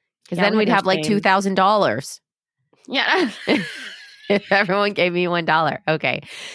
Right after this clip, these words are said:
Speaker 1: So because of this book story,
Speaker 2: <laughs> Yeah.
Speaker 1: I started thinking <laughs> about, I wonder what the best-selling book of all time is. And so, of course, I had to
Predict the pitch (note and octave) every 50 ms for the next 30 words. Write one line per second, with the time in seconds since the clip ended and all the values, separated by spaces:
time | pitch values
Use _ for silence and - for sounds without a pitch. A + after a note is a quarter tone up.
0 | - - - - D#4 D4 C#4+ C#4 C4+ - - - - - - - - - C4 B3+
1 | D#4+ D#4+ D#4 D#4+ F#4 F4+ C4+ C#4 C#4 D4 C#4+ - G3 F3 A3+ B3 B3+ - - -
2 | G3+ G3 F#3 E3 D#3+ D#3+ D#3 D3+ D3+ E3 G3+ G3 _ _ _ _ _ _ _ _
3 | _ - - - - - - _ _ E4 D4 D4 C#4+ C#4 C#4 D4 D4+ - _ -
4 | A#3 A3+ C4 - - C4 A#3 B3+ B3+ C#4 C#4+ C4+ C4 - _ _ _ _ _ _
5 | - - - G#3+ A3 A3+ - A3 F#3 F3 D#3+ D#3 D3+ E3 F3+ G3 G3+ - _ _
6 | _ - C4 B3 G#3+ - - - - G#3+ G#3 G#3+ A3+ A3 G3+ G3+ F#3+ - - A3
7 | A3+ A3 A#3 B3 E4 G4 G4+ F4 C4 G3+ F3 E3 D#3+ F#3 F3 - - - - -
8 | - - - F#3 G#3+ A3+ G#3+ G3+ A3+ A3 F#3 - F#3 E3 F3+ G#3 - - G#3+ F#3+
9 | F#3 F#3+ F#3 F3 F3 F3 E3+ - F#3 D#3+ D3 D#3+ D3 D3+ D3+ - - C#3 C3 C#3+
10 | E3+ G3 F3+ A#2+ G2 D2 - - - - - - - _ _ _ _ _ _ _
11 | - - - - - - G#3 G3+ G3+ G3+ - B3 A3+ G3 F#3+ F#3+ F#3 F#3+ - -
12 | A3+ G#3+ G#3+ A3 A#3 - F3 F#3 G#3+ F3+ E3+ D3+ D#3+